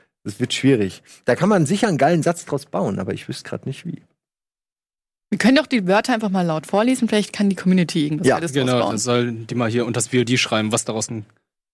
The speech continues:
Speaker 1: Enten, große Pferde, flüstern,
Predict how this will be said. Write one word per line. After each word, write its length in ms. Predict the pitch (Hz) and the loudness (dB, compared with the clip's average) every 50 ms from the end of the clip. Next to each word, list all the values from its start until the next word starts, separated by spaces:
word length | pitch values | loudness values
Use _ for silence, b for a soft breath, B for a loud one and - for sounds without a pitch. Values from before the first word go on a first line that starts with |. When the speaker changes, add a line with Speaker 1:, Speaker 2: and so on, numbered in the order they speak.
| _ _ | _ _
Speaker 1:
Enten, 520 | 175 214 254 247 - - 240 247 240 233 208 | 2 4 4 2 2 4 4 4 4 4 4
große 440 | 151 147 170 185 185 185 - 180 - | 4 6 6 6 6 4 2 -2 -2
Pferde, 460 | - - 143 127 110 101 95 78 - _ _ _ _ _ _ _ _ _ _ _ _ _ | 2 4 4 4 4 2 0 -4 -10 _ _ _ _ _ _ _ _ _ _ _ _ _
flüstern, 600 | - 170 196 202 - - - - 101 78 - - | 4 4 4 4 4 0 -6 -8 -8 -8 -8 -12